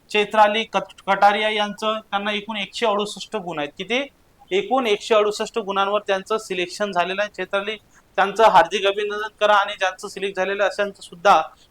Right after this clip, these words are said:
या ठिकाणी हार्दिक अभिनंदन, कारण की तुम्ही आता झालेले आहे सुपरवायझर. आता तुम्ही साधे व्यक्ती राहिलेले नाही, त्यामुळे सगळ्यांनी आपले फोटो सुद्धा मला पाठवून द्यायचे आहेत, जेणेकरून आम-, तुमचा यथोचित सत्कार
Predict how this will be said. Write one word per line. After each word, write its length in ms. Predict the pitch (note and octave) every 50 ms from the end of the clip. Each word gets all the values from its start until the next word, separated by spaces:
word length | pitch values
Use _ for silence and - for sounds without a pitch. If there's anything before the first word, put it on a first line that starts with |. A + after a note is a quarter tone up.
| _ _ G3
या 60 | F#3+
ठिकाणी 220 | F#3 G3 G#3+ G#3 F#3+
हार्दिक 320 | - E3 E3 F3 G3+ F3+
अभिनंदन, 540 | F#3+ F#3 F#3+ G3 F#3 G3 G3 G3 F#3+ G3 G3+
कारण 260 | G3 - F3 F3 F3+
की 80 | F3 G3
तुम्ही 300 | - - G3+ F#3 F#3+ F#3
आता 160 | F3 F3 F#3+
झालेले 340 | F#3 E3 E3 E3 F3 F#3 F3+
आहे 280 | F3 F3 A3 B3+ C#4+ C#4+ D4 - - - - _ _
सुपरवायझर. 640 | - - G#3+ G3 G3+ G#3 G3 F#3+ F3+ F3+ F3 F3+ F3
आता 180 | F3 E3+ - F#3
तुम्ही 260 | - - G3 G3+ G3
साधे 320 | - F3+ E3+ E3 F#3+ F#3
व्यक्ती 260 | F3+ F3+ - _ G3
राहिलेले 580 | F#3 F#3 F3 F3 F3+ F3+ F#3+ G3 G#3+ B3 C4+ C#4+ C#4+ - _ _ _ _ _ _
नाही, 360 | - E3+ E3 E3 E3+ F#3+ G3 F#3
त्यामुळे 260 | F#3 F#3 F#3 F#3+ F#3
सगळ्यांनी 380 | - F#3 E3+ F3+ F#3 F#3+ F#3+
आपले 200 | F3 F3 F3+ G3 F#3+ -
फोटो 240 | - E3+ E3 F#3 F#3
सुद्धा 260 | F3 F#3 F3+ E3+ F#3+
मला 180 | F#3 F#3+ F#3 F#3+
पाठवून 340 | F#3 - E3 D#3+ - F#3+ F#3
द्यायचे 360 | F3 E3+ E3+ E3+ - - G3
आहेत, 120 | G#3 A3+ - - _ _ - _ _ _ _ _ _ - - - C#3+
जेणेकरून 400 | F3 F#3 F#3+ F#3+ F#3+ G3 F#3+ F#3+
आम-, 360 | F3+ F3+ - - - _ -
तुमचा 300 | F3+ F3 - F#3+ F#3 D#3
यथोचित 540 | D3+ D#3+ D#3+ D#3 - F#3 F#3 - G#3 G#3+ -
सत्कार 360 | - E3 D#3 - - F#3 F#3